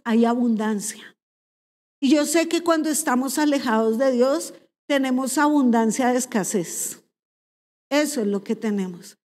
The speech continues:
Nos escasea la fe, nos escasea el perdón,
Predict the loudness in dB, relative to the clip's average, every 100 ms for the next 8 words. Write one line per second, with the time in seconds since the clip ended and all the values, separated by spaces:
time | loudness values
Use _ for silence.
0 | _ _ 0 0 2 0 0 -2 0 0
1 | 0 0 -2 0 0 -2 -18 _ _ _
2 | _ _ 0 4 4 2 0 -2 -2 2
3 | 2 0 0 -2 0 0 0 -4